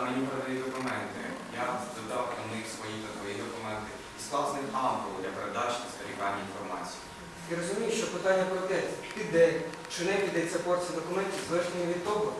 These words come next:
Speaker 2: чи матимеш ти побачення.
Speaker 1: Так, я це розумію.
Speaker 2: А вуса, ти розумієш, що в'язням у тюрмі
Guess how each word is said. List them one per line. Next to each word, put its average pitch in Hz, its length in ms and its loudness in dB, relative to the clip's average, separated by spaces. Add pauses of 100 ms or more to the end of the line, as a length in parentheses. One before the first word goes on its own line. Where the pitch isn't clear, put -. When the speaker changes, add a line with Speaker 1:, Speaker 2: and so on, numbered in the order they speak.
(200)
Speaker 2:
чи 175 60 -2 (100)
матимеш 190 460 2
ти 196 60 -2 (140)
побачення. - 480 2 (340)
Speaker 1:
Так, 101 180 0 (180)
я - 120 -4
це - 60 -6 (100)
розумію. - 360 -6 (300)
Speaker 2:
А - 20 10 (100)
вуса, - 340 6 (300)
ти 190 40 -4 (120)
розумієш, 226 460 6
що 185 80 6
в'язням 214 440 10
у 196 80 4
тюрмі 208 240 2